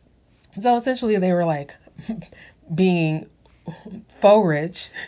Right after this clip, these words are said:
<laughs> and, like, trying to flaunt this lifestyle that they obviously could not afford, and were being haunted by, um, that, uh, someone who they do not know who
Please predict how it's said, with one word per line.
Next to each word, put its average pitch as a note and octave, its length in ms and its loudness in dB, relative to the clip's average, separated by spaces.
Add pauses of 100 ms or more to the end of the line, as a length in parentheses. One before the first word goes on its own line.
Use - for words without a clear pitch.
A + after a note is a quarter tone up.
<laughs> - 280 -20
and, F#3+ 180 -2
like, F3 380 0 (280)
trying F#3 280 0
to F#3 80 2
flaunt F3+ 380 -4
this E3 180 -4
lifestyle D#3+ 440 0
that D3 140 -10
they C#3+ 360 -8 (180)
obviously E3 540 -4
could D#3+ 220 -8
not C#3+ 180 -8
afford, C3 580 -10 (400)
and D3+ 420 0
were C#3+ 140 -4
being D3 540 -4
haunted C#3+ 640 -8
by, C3 520 -4
um, A#2+ 640 -10 (920)
that, E3 340 -2
uh, E3 60 -2
someone E3 500 -2
who E3+ 140 0
they D3 160 -6
do G3 200 -4
not G3+ 220 -2
know C#3+ 320 -4
who D3 560 -4